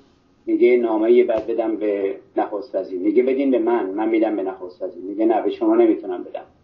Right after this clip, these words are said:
میگه «تشریف داشته باشین». یه عده از نگهبانا رو می‌ذاره جلو در، میره تو، در قفل می‌کنه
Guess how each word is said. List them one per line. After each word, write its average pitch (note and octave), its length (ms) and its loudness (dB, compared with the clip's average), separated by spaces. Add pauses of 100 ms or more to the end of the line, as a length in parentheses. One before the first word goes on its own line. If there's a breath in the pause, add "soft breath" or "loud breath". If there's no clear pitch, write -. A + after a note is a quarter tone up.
(360)
میگه A#2 180 4
«تشریف B2 400 -2
داشته A#2 240 -4
باشین». B2+ 400 2 (320 soft breath)
یه A#2+ 100 4
عده A2+ 260 2
از G#2+ 160 -4
نگهبانا G#2 500 -4
رو A#2 100 2
می‌ذاره A2 340 2
جلو G#2+ 300 -2
در، A2+ 300 0
میره A2 300 0
تو، A#2 320 0
در G#2 240 0
قفل A2 300 -2
می‌کنه A#2+ 460 2